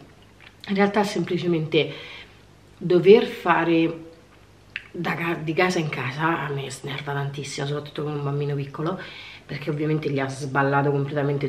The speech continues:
per tutti i suoi orari li ha sballati tutti, per quanto mio figlio, nonostante abbia nemmeno due anni,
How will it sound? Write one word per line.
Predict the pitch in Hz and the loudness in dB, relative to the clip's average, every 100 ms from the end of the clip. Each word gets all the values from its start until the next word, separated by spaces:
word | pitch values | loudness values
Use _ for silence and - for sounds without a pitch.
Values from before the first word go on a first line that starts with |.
| 127 | -4
per | 151 | -6
tutti | 185 - | -6 -2
i | 185 | -2
suoi | 170 151 | 2 2
orari | 135 131 | 2 0
li | 131 | 0
ha | 135 | 0
sballati | 135 135 131 131 | 0 -2 -2 -2
tutti, | 131 127 165 | -6 -4 -4
per | 143 151 | -2 -6
quanto | - 156 151 160 151 | -2 -2 0 2 2
mio | 156 156 | 0 -2
figlio, | 151 143 139 | 0 -2 0
nonostante | 131 123 - 131 131 | -2 -4 -4 -6 -4
abbia | 123 123 127 | -6 -6 -6
nemmeno | 131 135 135 | -4 -2 -2
due | 131 143 135 | -4 -4 -4
anni, | 135 139 | -4 -6